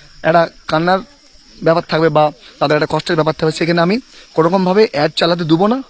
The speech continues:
তবুও আমি যারা আমার ভিডিও দেখে ওনাকে সাহায্য করেছিলেন, ওনার কাছ থেকে, মানে আমরা জানতে চাবো, আমার এটা অধিকার আছে, কারণ আমি ভিডিওটা বানিয়েছি, যে কত টাকা, যেমন তোমরা যারা দিয়েছো তোমাদের জানার অধিকার আছে।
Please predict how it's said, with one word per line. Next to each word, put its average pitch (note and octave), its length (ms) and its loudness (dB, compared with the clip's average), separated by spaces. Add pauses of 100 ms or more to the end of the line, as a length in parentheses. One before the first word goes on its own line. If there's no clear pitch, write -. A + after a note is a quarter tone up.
(120)
তবুও A#3+ 200 4
আমি E3+ 320 0
যারা D3+ 200 2
আমার E3 180 0
ভিডিও D3 240 2
দেখে F3 180 0
ওনাকে F3 220 -2
সাহায্য E3+ 320 -4
করেছিলেন, F3 320 0 (340)
ওনার E3+ 160 0
কাছ F3+ 220 -2
থেকে, F#3+ 300 0 (260)
মানে D#3 240 0
আমরা D#3 220 0
জানতে D#3+ 220 0
চাবো, F#3 180 -2
আমার F#3+ 140 0 (160)
এটা F#3+ 100 0
অধিকার G3 300 2
আছে, F3+ 280 -2
কারণ D3+ 120 -2
আমি D#3+ 120 -2
ভিডিওটা E3 280 0
বানিয়েছি, E3 320 -2 (300)
যে D#3+ 100 -2
কত - 120 -2
টাকা, G3 140 0
যেমন G3+ 120 2
তোমরা F#3+ 280 0
যারা G3+ 120 0
দিয়েছো G3+ 180 -4
তোমাদের G3+ 320 -2
জানার F#3 240 0
অধিকার F#3+ 280 0
আছে। D3 220 -2